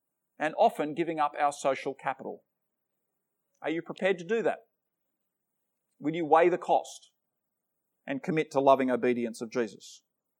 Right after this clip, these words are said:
It should also involve, at the same time, a demonstrated and growing maturity towards greater other person-centeredness in all aspects of our life. That's just what it actually means to grow as a Christian,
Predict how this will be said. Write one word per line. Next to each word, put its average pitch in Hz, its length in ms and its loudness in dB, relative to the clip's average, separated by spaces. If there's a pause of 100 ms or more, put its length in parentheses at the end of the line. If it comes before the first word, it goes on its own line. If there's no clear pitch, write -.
(720)
It 151 140 -6
should 160 160 6
also 190 400 12
involve, 156 480 10
at - 80 2
the - 80 -6
same 156 300 2
time, 175 400 6 (280)
a 143 60 -2
demonstrated 175 720 8
and 156 140 2
growing 160 340 8
maturity 165 600 4 (420)
towards 151 260 2
greater 151 360 2
other 156 160 0
person-centeredness 160 1040 -4 (280)
in 214 120 0
all 254 200 10
aspects 233 380 2
of 220 60 2
our 233 140 6
life. 240 260 6
That's 170 140 0
just 180 140 -2
what 190 120 6
it 190 60 8
actually 208 280 4
means 185 180 0
to 175 60 -2
grow 190 220 12
as 175 80 6
a 160 40 -2
Christian, 190 460 0